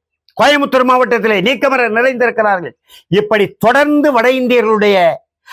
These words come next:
அந்த தமிழ்நாட்டு நுழைவு நாளை தமிழர்களின் வாழ்வுரிமைக்கு வெடிவிக்கக்கூடிய ஒரு வினா எழக்கூடிய நிலையிலே, பொத்தாம் பொதுவாக ஒரு வன்முறை செயலை பற்றி சொல்லுகிற பாட்டாளி மக்கள் கட்சியினுடைய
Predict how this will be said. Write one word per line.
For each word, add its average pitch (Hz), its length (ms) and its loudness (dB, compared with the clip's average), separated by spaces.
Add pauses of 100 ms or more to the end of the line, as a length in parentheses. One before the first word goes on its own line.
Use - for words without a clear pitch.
அந்த 208 400 0
தமிழ்நாட்டு 233 600 0
நுழைவு 254 600 2 (840)
நாளை 185 420 0 (120)
தமிழர்களின் 202 600 0 (300)
வாழ்வுரிமைக்கு 226 760 2 (420)
வெடிவிக்கக்கூடிய 208 800 0 (380)
ஒரு 165 260 0
வினா 220 420 2
எழக்கூடிய 165 640 0
நிலையிலே, 190 580 0 (800)
பொத்தாம் 226 500 -2
பொதுவாக 202 440 2 (680)
ஒரு 175 260 0
வன்முறை 233 480 0
செயலை 190 380 0
பற்றி 180 240 -4
சொல்லுகிற 180 440 0 (680)
பாட்டாளி 180 460 -2
மக்கள் 170 300 -2
கட்சியினுடைய 151 580 0